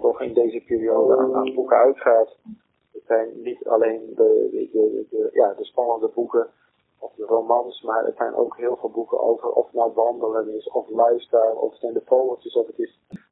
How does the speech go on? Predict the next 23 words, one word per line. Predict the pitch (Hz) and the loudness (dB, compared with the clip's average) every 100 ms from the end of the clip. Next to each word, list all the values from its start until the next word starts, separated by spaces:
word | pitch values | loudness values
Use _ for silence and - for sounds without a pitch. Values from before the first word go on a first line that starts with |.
| _ _ | _ _
het | - 123 | -4 -4
is | - | 0
zo'n | - 151 147 - - | 2 2 0 -12 -20
heerlijk | _ 123 139 123 - | _ -2 2 2 2
breed | 117 123 - | 2 2 -2
palet | 113 110 123 - | 0 2 0 -4
aan, | - 110 | -16 -12
aan | 110 104 | -12 -12
boeken | - - 110 | -12 -8 -6
wat | 104 - | -6 -2
er, | 104 104 | 0 0
eh, | 98 - _ | -2 -6 _
wat | 117 120 | -4 -2
er | 107 _ _ _ _ _ _ _ | -4 _ _ _ _ _ _ _
is | - 160 160 - 180 | -6 -4 -4 -10 -12
en | 117 117 - - | -16 -18 -20 -4
waar | 120 117 | 0 2
mensen | 120 123 - | 0 -4 -4
ook, | 107 - | -6 -4
eh, | 113 104 104 - 104 _ | -4 -2 -4 -8 -14 _
belangstelling | - 117 135 - 107 98 | -2 -2 -2 -6 -8 -10
voor | 98 | -12
hebben. | - - - | -12 -14 -18